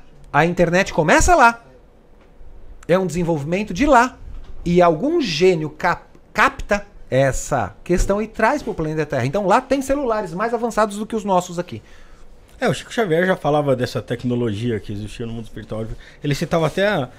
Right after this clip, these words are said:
Speaker 2: as T Vs de tela plana que, que, que a gente tem hoje, né? As, as telas finas. E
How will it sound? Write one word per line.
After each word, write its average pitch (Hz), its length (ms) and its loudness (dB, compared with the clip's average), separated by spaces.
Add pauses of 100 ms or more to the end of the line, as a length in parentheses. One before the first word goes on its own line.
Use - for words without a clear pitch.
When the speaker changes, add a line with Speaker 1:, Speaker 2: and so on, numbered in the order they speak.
(140)
Speaker 2:
as 135 220 -4
T 160 220 0
Vs 151 260 0
de 127 120 -6
tela 131 260 -2
plana 143 320 -2
que, 117 420 -10
que, 98 260 -12 (1160)
que 110 80 -6
a - 20 -4
gente 113 240 -6
tem 110 140 -4
hoje, 117 260 0
né? 123 160 -2
As, - 180 -6 (160)
as - 160 -12
telas 117 280 -4
finas. 143 440 -4 (560)
E 196 720 -4